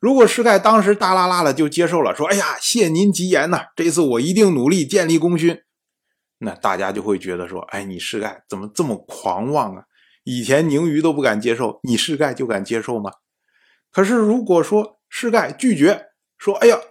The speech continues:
这个诗我不敢当，这规格太高了。”那人家季孙述好赖是在恭维你嘛，你这样驳人家的面子，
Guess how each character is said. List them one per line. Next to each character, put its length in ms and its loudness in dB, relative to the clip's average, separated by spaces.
这 80 -2
个 140 4
诗 380 -4
我 160 0
不 100 0
敢 180 -2
当， 240 -2
这 100 -10
规 140 -2
格 120 0
太 160 -2
高 180 -2
了。” 160 -12
那 340 -4
人 200 -2
家 100 0
季 260 -6
孙 240 -4
述 380 -8
好 520 0
赖 260 0
是 260 -6
在 380 -4
恭 320 -2
维 160 -2
你 200 -6
嘛， 140 -20
你 160 -2
这 100 2
样 280 2
驳 280 4
人 160 4
家 80 2
的 60 0
面 360 2
子， 160 -12